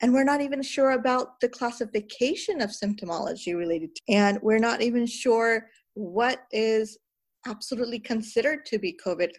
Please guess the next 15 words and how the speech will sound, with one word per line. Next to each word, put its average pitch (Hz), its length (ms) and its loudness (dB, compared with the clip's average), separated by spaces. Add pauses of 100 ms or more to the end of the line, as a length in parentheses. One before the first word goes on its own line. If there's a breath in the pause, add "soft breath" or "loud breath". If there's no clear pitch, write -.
(120)
How 220 220 0
do 254 100 2
we 254 160 -2
know 220 320 0
a 220 80 -4
person 208 380 -2
is 190 200 -6 (380)
symp-, 214 300 -4 (120)
I 202 120 2
mean, 202 360 2 (280)
they 214 120 6
might 208 320 2
not - 220 -6
be 208 80 -6
symptomatic, 202 880 -2